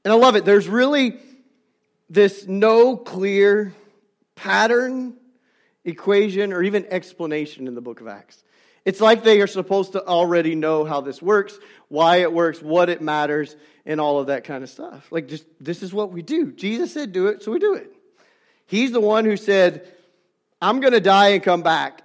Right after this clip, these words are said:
and actually pulled it off. So if he says, "Do it," we, we, we do it.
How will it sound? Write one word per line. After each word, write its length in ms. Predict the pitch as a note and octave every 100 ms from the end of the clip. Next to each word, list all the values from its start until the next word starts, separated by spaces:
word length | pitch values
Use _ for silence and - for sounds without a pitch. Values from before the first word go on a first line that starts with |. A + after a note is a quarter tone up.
| -
and 120 | E3+
actually 360 | F3+ - F#3+
pulled 260 | E3+ E3+ D#3
it 100 | E3
off. 360 | B3 B2+ - -
So 180 | F3
if 80 | F3
he 160 | G3+ B3
says, 240 | C#4 A3
"Do 180 | F3 G3+
it," 100 | A#3+
we, 200 | A3+ C#4 _
we, 240 | G3 G3+ F#3 _ -
we 160 | A3
do 240 | D4+ G#4 C#3
it. 260 | - -